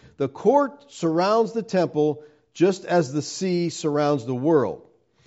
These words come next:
Now, in Talmudic tradition, rabbis described how the inner walls of the temple looked like waves of the sea.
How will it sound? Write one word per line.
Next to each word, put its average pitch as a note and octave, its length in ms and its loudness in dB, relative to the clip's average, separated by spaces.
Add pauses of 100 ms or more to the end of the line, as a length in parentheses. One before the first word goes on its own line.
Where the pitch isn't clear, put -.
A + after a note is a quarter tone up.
(140)
Now, C#3+ 320 0
in C#3 160 -4
Talmudic D#3+ 720 2
tradition, C3+ 800 -2 (560)
rabbis F#3 560 2
described D3+ 560 -2
how C#3+ 80 0
the C#3+ 140 -2
inner G3 300 0
walls E3+ 420 2
of C3+ 80 -6
the C3 80 -8
temple C#3+ 420 -2
looked D3 220 0
like C3 200 -2
waves B2+ 540 -2
of B2 100 -10
the A2+ 100 -8
sea. G#2 520 -10